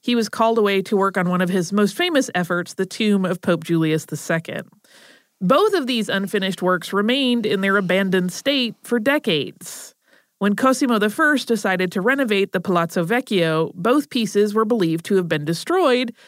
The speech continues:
to make way for new art by Vasari and his team.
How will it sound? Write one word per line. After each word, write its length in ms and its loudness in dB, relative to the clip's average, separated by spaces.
to 100 -4
make 200 -2
way 160 2
for 160 -2
new 240 2
art 420 2
by 140 -2
Vasari 580 -2
and 120 -6
his 180 -4
team. 640 -4